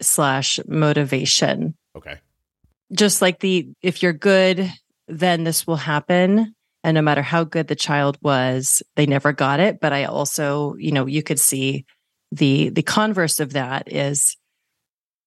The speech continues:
Speaker 1: no matter what happens, the child gets the McDonald's.
Speaker 2: Okay. So
Speaker 1: No
Speaker 2: what
Speaker 1: matter, no matter, yeah. So it's just inconsistent follow through in the discipline slash motivation.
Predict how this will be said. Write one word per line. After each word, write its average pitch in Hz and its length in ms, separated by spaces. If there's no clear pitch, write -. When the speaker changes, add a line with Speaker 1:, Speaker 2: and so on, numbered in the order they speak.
Speaker 1:
no 175 140
matter 147 280
what 180 200
happens, 143 440
the 139 100
child - 380
gets - 440
the 156 100
McDonald's. - 800
Speaker 2:
Okay. 82 300
So - 180
Speaker 1:
No 117 40
Speaker 2:
what 156 60
Speaker 1:
matter, 151 320
no 165 120
matter, 151 260
yeah. 170 120
So 214 120
it's 220 100
just 226 140
inconsistent 240 840
follow 175 460
through 143 600
in 139 680
the 143 360
discipline 156 580
slash 131 340
motivation. 135 800